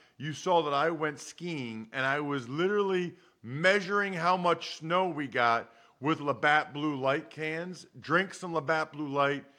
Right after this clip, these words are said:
with your friends, family, whoever. Live life to the power of we. Always enjoy responsibly. Beer,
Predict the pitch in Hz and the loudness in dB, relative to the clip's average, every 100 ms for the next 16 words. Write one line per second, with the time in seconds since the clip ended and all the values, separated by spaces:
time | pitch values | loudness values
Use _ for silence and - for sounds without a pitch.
0 | _ _ - 101 131 170 - 170 160 151 | _ _ -12 -6 -4 -4 0 2 2 0
1 | 147 - 151 151 151 151 151 151 170 143 | -6 -2 2 2 2 0 -2 0 2 4
2 | 139 139 165 143 151 156 151 123 - 135 | 2 -2 -4 -4 -4 -4 -6 -12 -6 -2
3 | 139 143 139 120 110 120 113 104 - _ | 0 -2 -4 -8 -8 -6 -4 -6 -12 _
4 | _ _ _ 151 175 165 139 151 139 135 | _ _ _ 2 4 2 0 -2 -2 -4
5 | 143 139 135 123 110 107 92 147 110 92 | -2 -2 -2 -6 -10 -10 -6 -4 -2 -4